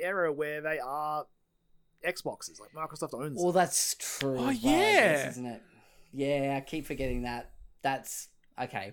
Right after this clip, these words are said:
Speaker 2: That
Speaker 1: Right?
Speaker 2: might throw a spanner in the works.
Speaker 1: But
Speaker 2: Yeah.
Speaker 1: they, yeah, but, but, but again, that Microsoft is,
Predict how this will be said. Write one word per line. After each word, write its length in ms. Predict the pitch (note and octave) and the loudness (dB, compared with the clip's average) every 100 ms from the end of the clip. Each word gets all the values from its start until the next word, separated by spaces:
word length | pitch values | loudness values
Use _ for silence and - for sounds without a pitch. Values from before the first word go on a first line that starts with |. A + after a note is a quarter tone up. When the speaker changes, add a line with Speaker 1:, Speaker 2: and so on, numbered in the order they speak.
| - | -8
Speaker 2:
That 60 | D#3 | 4
Speaker 1:
Right? 280 | F#3 D4+ - | 6 6 2
Speaker 2:
might 140 | - | -2
throw 140 | A2 | -8
a 40 | A2 | -8
spanner 260 | - A2+ A2 | -8 -8 -8
in 60 | |
the 80 | A2+ | -8
works. 400 | C3 C3+ C3+ - | -6 -6 -8 0
Speaker 1:
But 140 | B3+ D#4+ | 2 4
Speaker 2:
Yeah. 120 | D4+ | 2
Speaker 1:
they, 60 | |
yeah, 120 | C4 F4+ | 2 2
but, 120 | D#4+ | 2
but, 180 | C4+ A#3 | 0 0
but 100 | A#3 - - | -4 -4 -8
again, 340 | G3 C#4 D4+ | -4 -2 0
that 140 | E3 D3+ | 0 0
Microsoft 460 | D#3+ G#3 A3 A3+ | 0 0 -2 -4
is, 160 | G3 | -4